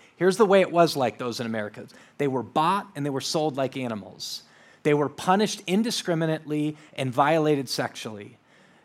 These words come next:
They were compelled to labor as their masters dictated. They were allowed no legal existence. They were goaded into compliance through intimidation.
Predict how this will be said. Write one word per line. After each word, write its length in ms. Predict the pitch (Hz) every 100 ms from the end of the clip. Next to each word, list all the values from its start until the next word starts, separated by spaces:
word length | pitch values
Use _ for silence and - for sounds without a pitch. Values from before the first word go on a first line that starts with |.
| _
They 120 | 151
were 140 | 156 156
compelled 680 | - 156 135 196 202 208 156
to 120 | 170
labor 560 | 139 147 175 190 220 -
as 200 | 156 131
their 160 | 147 135
masters 640 | 135 151 180 - 190 143
dictated. 680 | 127 139 - 127 107 110 - - - -
They 100 | 151
were 200 | 156 151
allowed 380 | 147 147 143
no 300 | 127 147 175
legal 400 | 220 220 208 202
existence. 920 | 196 135 123 127 - 131 123 139 - - - - _
They 180 | 131 165
were 180 | 160 143
goaded 540 | 117 151 165 214 214
into 200 | 196 185
compliance 1080 | 175 170 - - 135 117 120 - - - - - _ _ _ _ _ _
through 320 | 165 175 190
intimidation. 1000 | 185 160 180 156 139 120 - - - -